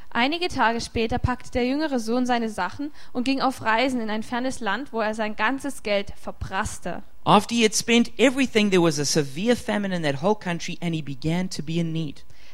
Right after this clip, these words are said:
Speaker 1: Etwa um diese Zeit, als ihm das Geld ausging, brach in jenem Land eine große Hungersnot aus und er hatte nicht genug zu essen.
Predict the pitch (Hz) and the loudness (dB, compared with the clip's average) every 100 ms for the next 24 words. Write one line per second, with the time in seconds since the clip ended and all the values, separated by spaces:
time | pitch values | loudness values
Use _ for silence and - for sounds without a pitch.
0 | - 277 - 311 254 269 262 - 262 269 | -8 -4 0 2 2 -2 -6 -2 2 2
1 | - 240 262 247 240 277 302 - 220 - | 0 -2 -2 -4 -2 0 0 0 -2 -2
2 | 226 233 208 226 262 247 277 311 240 214 | -6 -4 -2 -2 -2 0 0 2 2 0
3 | 233 151 226 202 254 269 247 285 302 269 | 0 -2 -2 -4 -4 -2 0 2 2 0
4 | 247 240 185 208 226 220 214 202 214 214 | -2 0 2 0 -2 -6 -6 -6 -6 -6
5 | 247 - 240 220 - 247 214 240 190 202 | -6 -6 -8 -6 -6 -6 -4 -6 -8 -8